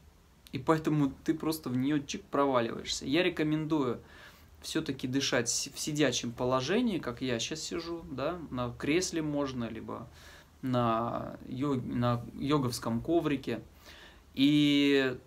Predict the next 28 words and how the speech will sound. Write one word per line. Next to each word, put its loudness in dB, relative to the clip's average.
или 2
стоя, 2
так, 6
чтобы 0
не, 2
не 0
выключаться, 0
потому 0
что 2
чем 2
больше 2
провалов 6
в -18
практике 0
засыпания, 0
да, 4
тем, 0
э, 0
вы 0
больше -2
сливаете 0
эту -14
практику. -8
А -4
сливать 0
ее 0
не 0
следует. -8